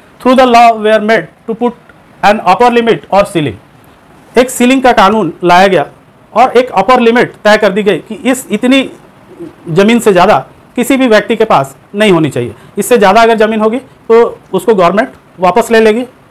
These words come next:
ज़मीन को और उसको landless लोगों में distribute कर दिया गया, दिया जाएगा। ये, इसको हम लोग Ceiling Act के नाम से भी जानते हैं। तो ये Ceiling Act उस समय pass किया गया, to how much agriculture land one person could own,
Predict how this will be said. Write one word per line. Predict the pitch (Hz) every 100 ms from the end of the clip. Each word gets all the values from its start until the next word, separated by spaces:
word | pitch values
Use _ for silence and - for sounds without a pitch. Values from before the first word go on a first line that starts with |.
| _ - 175
ज़मीन | 196 214
को | 233 240 - - -
और | 262
उसको | 254 262
landless | 226 196 202 196
लोगों | 185 175
में | 208 254 _ 185
distribute | 190 202 190 185
कर | 160
दिया | 147
गया, | 147 165 - - 151
दिया | 190
जाएगा। | 180 175 156 - _ _ -
ये, | 202 254
इसको | 208 220 262
हम | 233
लोग | 226 214
Ceiling | - 226 247 233
Act | 190 196
के | -
नाम | 202 190
से | 202
भी | 202 196 - 175
जानते | 175 170 190
हैं। | 156 - _ - - -
तो | 277 262 - - _ _ _
ये | 214 254
Ceiling | 233 247 269
Act | 202 202 -
उस | 214
समय | 233 233
pass | 214 220
किया | 233
गया, | 220 156
to | 175 240
how | 185 226 254
much | 269 277
agriculture | 190 220 226 226 247
land | 233 220 165 - 185
one | 226 226
person | 214 208 226
could | 226 190
own, | 151